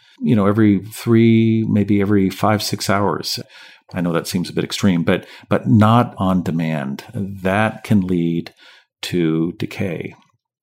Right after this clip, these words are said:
Parents should also be encouraged to wean their child from breastfeeding.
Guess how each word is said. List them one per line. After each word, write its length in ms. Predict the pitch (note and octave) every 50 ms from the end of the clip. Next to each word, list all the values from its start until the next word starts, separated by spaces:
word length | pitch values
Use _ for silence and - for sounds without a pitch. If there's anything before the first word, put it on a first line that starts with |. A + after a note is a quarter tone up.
| _ _ _ _ _
Parents 320 | - - C3+ C3+ C3+ C3 -
should 160 | - - A2+
also 380 | A2 A2+ A2 - - C3 B2 A#2
be 240 | G#2+ - A2+ A2
encouraged 760 | A2 A2+ A2 - - - G2+ G#2 A2 A#2+ B2+ B2+ - - - -
to 540 | - B2 B2 A#2+ A#2+ A#2+ A#2+ B2 A#2+ - _ -
wean 460 | A#2 F2+ E2 G2 A2 C#3 D#3+ D#3+ D3
their 160 | C#3+ D3 C#3+
child 400 | - - D3 D#3+ F3 G3+ F#3+ -
from 180 | - C3 C3 A2+
breastfeeding. 560 | D3+ E3+ E3+ - - G2+ E2 D2 D2 C#2